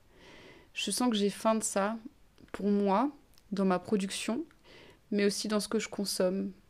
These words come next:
Et je pense que c'est pour ça que je me tourne plus vers, euh, de la musique en ce moment, beaucoup moins, de moins en moins d'ailleurs, vers tout ce qui est, euh, conseil d'écriture, tout ça.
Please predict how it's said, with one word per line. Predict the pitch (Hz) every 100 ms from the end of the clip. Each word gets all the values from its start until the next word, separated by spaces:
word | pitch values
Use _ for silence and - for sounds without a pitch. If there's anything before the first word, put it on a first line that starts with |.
| _ _ _ _ _ _ _ - - - - - - - _
Et | 202 185
je |
pense | - 220 220
que | -
c'est | 202 214
pour | 214 208
ça | - 214
que | - 208 190
je | 185 190
me | 190
tourne | - 202 196
plus | 190 226 226 190
vers, | 190 190
euh, | 190 185
de | 180
la | 190 190
musique | 196 190 202 208 - - - _ - - - - - - - -
en | 196
ce | -
moment, | 214 202 214 262 - _ _ _ _ _ -
beaucoup | 180 220 247 -
moins, | 240 226 220 214 214
de | 208 185
moins | 202 226
en | 226
moins | 214 202
d'ailleurs, | 190 190 190 185
vers | 190
tout | 190 -
ce | -
qui | - 208
est, | 196
euh, | 180 175 175 - - - _
conseil | - 202 - 196 196
d'écriture, | 180 - 190 - 208
tout | -
ça. | - 196